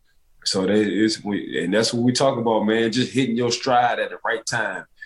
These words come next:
And that's exactly what the Pittsburgh Steelers are doing, man. They, they're doing opposite what they did last year. And that could be scary. They're gonna be one of them teams who you don't wanna play in the playoffs if they make it.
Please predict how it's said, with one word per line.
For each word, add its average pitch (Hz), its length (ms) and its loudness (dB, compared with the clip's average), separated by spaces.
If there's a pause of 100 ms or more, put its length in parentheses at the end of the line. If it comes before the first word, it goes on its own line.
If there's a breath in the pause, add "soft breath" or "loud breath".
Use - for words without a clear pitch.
(280 loud breath)
And 95 140 0
that's 117 160 2
exactly 113 440 0
what 101 140 -4
the 98 60 -2
Pittsburgh 113 520 2
Steelers 107 380 -2
are 95 100 -6
doing, 107 340 0
man. 101 220 -8
They, 107 300 -2
they're 113 120 2
doing 113 220 0
opposite 120 460 2
what 107 120 -4
they 104 140 -8
did 107 260 0
last 117 340 2
year. 101 160 -12 (340 soft breath)
And 95 120 0
that 113 160 0
could 131 260 2
be 110 120 0
scary. 107 380 0
They're 117 120 2
gonna 139 100 2
be 131 80 2
one 131 240 4
of 131 60 2
them 123 100 0
teams 131 320 0
who 127 180 2
you 127 120 2
don't 131 280 -2
wanna 123 200 -2
play 135 340 -2 (400)
in 107 80 -4
the 104 80 -4
playoffs 131 480 0
if - 120 -4
they 101 100 -4
make 107 280 -2
it. - 60 -20